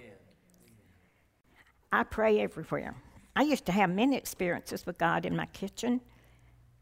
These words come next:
And then for over twenty years, I didn't do much in my kitchen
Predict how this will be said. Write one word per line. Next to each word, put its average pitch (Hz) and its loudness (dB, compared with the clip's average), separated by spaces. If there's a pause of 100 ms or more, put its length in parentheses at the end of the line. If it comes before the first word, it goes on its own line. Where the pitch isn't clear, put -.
(880)
And 175 2
then 220 4
for - 0
over 202 2
twenty 220 -4
years, 208 0
I 175 2
didn't 180 -4
do 208 -2
much 170 0
in 175 -2
my 160 -2
kitchen 285 -4